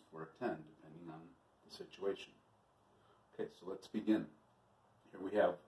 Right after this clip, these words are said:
four hundred, and we're gonna start in the ones place. We see we have four hundreds, but we have zero tens and we have zero ones. And the problem says we need to take away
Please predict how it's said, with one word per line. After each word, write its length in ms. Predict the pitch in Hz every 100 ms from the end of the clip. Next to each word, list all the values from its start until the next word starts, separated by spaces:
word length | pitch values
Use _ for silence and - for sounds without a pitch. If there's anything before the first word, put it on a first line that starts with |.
| - - - -
four 200 | 123 131
hundred, 400 | 98 98 120 135 - - _ - - - - - - - - - -
and 460 | 113 113 113 117 113 - - -
we're 100 | 110
gonna 140 | 110
start 400 | - 104 107 - - -
in 80 | 92
the 140 | 104 98
ones 240 | 110 104
place. 240 | - - - - - - - - - - - - -
We 120 | 95
see 160 | - 101 87
we 60 | 98
have 120 | 87 -
four 160 | 110 120
hundreds, 520 | 113 104 117 - - - - - - - - -
but 160 | 82 98
we 60 | 90
have 100 | 92 85 -
zero 320 | 107 113 120 -
tens 380 | 104 110 110
and 80 | 92
we 120 | 90 - -
have 180 | -
zero 220 | - 185 -
ones. 480 | 120 - - - - - - - - - -
And 80 | 85
the 60 | -
problem 300 | 113 104 95
says 240 | - 107 101
we 80 | 101
need 200 | 101 104
to 200 | - -
take 200 | 107 -
away 420 | 90 - - 208